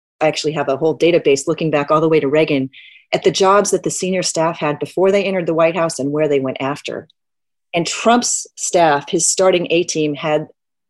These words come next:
by far the least amount of prior government experience and the most of private sector experience. Government is not the private sector.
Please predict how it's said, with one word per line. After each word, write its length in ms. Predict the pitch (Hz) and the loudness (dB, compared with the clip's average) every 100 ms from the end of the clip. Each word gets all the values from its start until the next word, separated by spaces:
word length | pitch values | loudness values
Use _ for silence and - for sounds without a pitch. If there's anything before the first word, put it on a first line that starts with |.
| _ _ _ _ _ | _ _ _ _ _
by 180 | 175 180 | 0 0
far 400 | - 180 175 156 | 0 2 4 4
the 140 | 147 | 2
least 400 | 139 160 196 - | 0 2 0 -2
amount 380 | 160 151 143 - | -4 -2 -2 -4
of 100 | 131 | -4
prior 240 | 151 143 | 0 2
government 360 | 139 139 143 139 | 2 0 0 -2
experience 500 | 135 - 131 135 127 | -2 -4 -4 -4 -4
and 160 | 160 147 | -2 0
the 40 | |
most 480 | 147 160 175 - - | 2 2 0 -2 -6
of 160 | 151 135 _ | -6 -6 _
private 360 | - 180 180 139 | -2 0 2 0
sector 560 | - 98 - 117 - 156 | -4 -6 -6 -10 -12 -14
experience. 720 | - - 127 101 - - - - _ _ _ _ _ - 160 | -10 -8 -6 -6 -8 -10 -12 -14 _ _ _ _ _ -4 2
Government 360 | 202 208 185 | 4 4 4
is 100 | 160 | 2
not 180 | 160 151 | 2 0
the 80 | 139 | -2
private 320 | - 135 - | -2 -2 -2
sector. 540 | - - - - - | -6 -6 -6 -8 -12